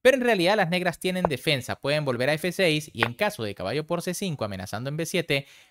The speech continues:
vendría caballo por C dos, amenazando la torre. Tras torre por torre vendría peón por, y por ejemplo, si caballo por C dos, pues viene D por C cinco y rey E tres.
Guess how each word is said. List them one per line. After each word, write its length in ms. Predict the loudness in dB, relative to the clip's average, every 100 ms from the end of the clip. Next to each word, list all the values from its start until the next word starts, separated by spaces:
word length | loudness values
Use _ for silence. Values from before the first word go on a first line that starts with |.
| 0
vendría 500 | 2 2 0 -2 -2
caballo 580 | -2 0 0 -2 -4 -4
por 160 | -6
C 160 | -4 -4
dos, 280 | -4 -6 -6
amenazando 720 | -4 -2 -2 -4 -2 -2 -2 -2
la 160 | -2
torre. 460 | -2 -2 -2 -6 -10 _ -6 -6 2
Tras 240 | 4 6
torre 220 | 6 4
por 180 | 4 2
torre 340 | 4 4 4 2
vendría 540 | 0 0 2 2 0
peón 320 | -2 -2 -2
por, 400 | 2 4 6 4 -6
y 100 | -4
por 140 | -2
ejemplo, 360 | 0 -2 -4 -8
si 140 | -8
caballo 300 | -4 -4 -2
por 140 | -4
C 120 | 0 2
dos, 200 | 2 2 -2 _ _
pues 120 | 2
viene 320 | 2 0 -2 -6
D 240 | -2 -2
por 220 | 0 -4
C 160 | -4 -6
cinco 500 | -4 -4 -4 -6 -8
y 120 | -8
rey 240 | -4 -2 -2
E 60 |
tres. 340 | -2 -4 -4